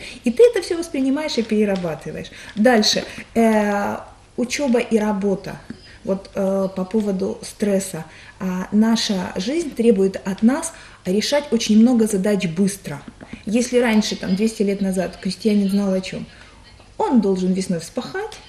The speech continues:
летом убрать, э, осенью подготовить поле, зимой готовиться к пашне. Все было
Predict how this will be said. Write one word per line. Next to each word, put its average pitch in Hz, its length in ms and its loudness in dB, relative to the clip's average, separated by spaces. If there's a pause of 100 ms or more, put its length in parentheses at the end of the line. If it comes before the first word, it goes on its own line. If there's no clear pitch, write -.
(160)
летом 190 420 0
убрать, 294 300 -4 (380)
э, 208 40 -4 (560)
осенью 185 380 2
подготовить 185 520 -2
поле, 453 260 2
зимой 233 280 2
готовиться 233 580 -2 (200)
к - 40 -20
пашне. 160 300 -8 (100)
Все 330 280 -4
было 240 400 0